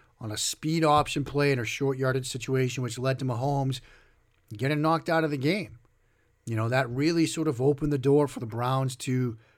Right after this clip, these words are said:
perhaps pull off the upset. Chad Henne had a great run at the end, sort of get them close where they could ice the game with a fourth down throw from Henne,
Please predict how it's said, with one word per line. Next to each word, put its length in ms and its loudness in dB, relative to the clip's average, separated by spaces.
perhaps 520 -2
pull 200 2
off 200 0
the 140 -2
upset. 480 -2
Chad 360 2
Henne 260 0
had 140 -2
a 40 -6
great 340 -4
run 240 -2
at 80 -6
the 180 -4
end, 380 0
sort 240 -6
of 180 -10
get 180 -2
them 140 -4
close 460 -2
where 80 0
they 80 -4
could 160 -4
ice 240 0
the 100 -4
game 320 -2
with 160 -2
a 120 -2
fourth 420 -2
down 260 2
throw 300 2
from 280 -2
Henne, 360 -2